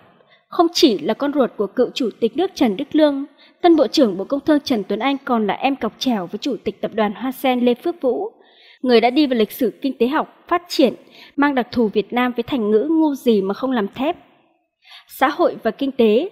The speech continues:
lại như môi với răng. Sát Tết Nguyên đán, Bộ trưởng Trần Tuấn Anh đã chúc Tết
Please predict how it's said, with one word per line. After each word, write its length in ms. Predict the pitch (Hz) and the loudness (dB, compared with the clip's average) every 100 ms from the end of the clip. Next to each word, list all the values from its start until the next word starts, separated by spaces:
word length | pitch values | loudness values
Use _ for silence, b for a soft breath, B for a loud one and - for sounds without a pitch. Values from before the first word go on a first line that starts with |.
| - | -2
lại 160 | 269 226 | -2 2
như 120 | 247 | 2
môi 180 | 254 247 | 4 2
với 160 | 214 | -2
răng. 320 | 262 254 240 254 - _ b b _ _ _ | -6 -6 -8 -14 -20 _ b b _ _ _
Sát 240 | - 349 381 | -4 -2 0
Tết 180 | 370 | 0
Nguyên 140 | 294 277 | 0 2
đán, 280 | 226 214 339 B B - | 2 0 -6 B B 2
Bộ 120 | 240 | 2
trưởng 260 | - 254 190 | 4 2 2
Trần 220 | 254 220 | -2 0
Tuấn 180 | 214 247 | -2 0
Anh 200 | 277 269 | -2 -2
đã 80 | |
chúc 220 | 285 370 359 | -4 -6 -2
Tết 160 | 392 | -2